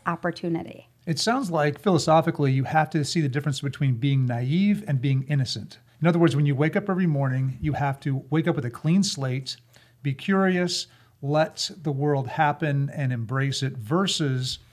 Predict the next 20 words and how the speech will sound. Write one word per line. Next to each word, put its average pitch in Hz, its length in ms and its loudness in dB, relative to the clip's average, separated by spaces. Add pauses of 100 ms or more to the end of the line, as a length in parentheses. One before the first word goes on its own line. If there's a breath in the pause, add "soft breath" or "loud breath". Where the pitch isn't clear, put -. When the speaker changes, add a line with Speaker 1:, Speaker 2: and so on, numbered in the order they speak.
(720 soft breath)
Speaker 2:
uh, 131 380 0
just 127 140 -4
having 151 180 2
all 151 80 2
these 135 120 0
preconceived 143 540 -2
notions 131 400 0
of 113 120 -6
what 123 180 -4 (100)
you 135 100 -2
think 135 200 -4
should 123 140 -8
happen 123 360 -2
and 120 180 -4
what 117 200 -8
you 127 120 -6
want 120 300 -4
to 139 80 -8
happen. 117 420 -6
And 101 280 -10